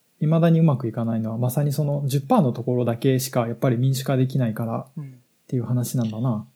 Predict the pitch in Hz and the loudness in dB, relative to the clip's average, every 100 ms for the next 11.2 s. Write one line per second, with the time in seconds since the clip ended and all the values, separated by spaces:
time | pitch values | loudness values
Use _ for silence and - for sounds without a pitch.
0 | - - 311 294 180 156 165 214 202 _ | -6 -2 0 2 2 0 -2 -2 -4 _
1 | _ - - _ _ _ - 151 233 302 | _ -14 -14 _ _ _ -12 -4 -2 -2
2 | 370 359 349 - 302 311 311 - 311 294 | -4 -6 -6 -4 -2 -2 -4 -6 -6 -6
3 | 294 277 - 160 147 139 147 151 151 151 | -6 -8 -8 -8 -8 -8 -10 -8 -6 -6
4 | 131 - - 151 139 123 - 185 180 147 | -8 -14 -6 -2 -2 -4 -8 -6 -6 -6
5 | - 170 226 196 151 160 233 214 - 208 | -6 -4 -4 -4 -4 -6 -4 -6 -2 -4
6 | - 131 - _ _ _ - 160 208 359 | -2 -8 -8 _ _ _ -10 -4 -2 -2
7 | - 349 330 311 294 302 320 277 214 147 | -2 -2 -2 -2 -2 -2 -2 -2 -4 -4
8 | 135 131 139 127 - _ _ - - 381 | -4 -6 -8 -8 -14 _ _ -4 -2 0
9 | 392 - 349 339 339 220 - - 190 175 | 0 0 0 0 0 0 -2 -2 0 -2
10 | - 175 143 - - 254 277 269 269 - | -2 -4 -4 -6 -6 -2 0 0 0 0
11 | 247 | 0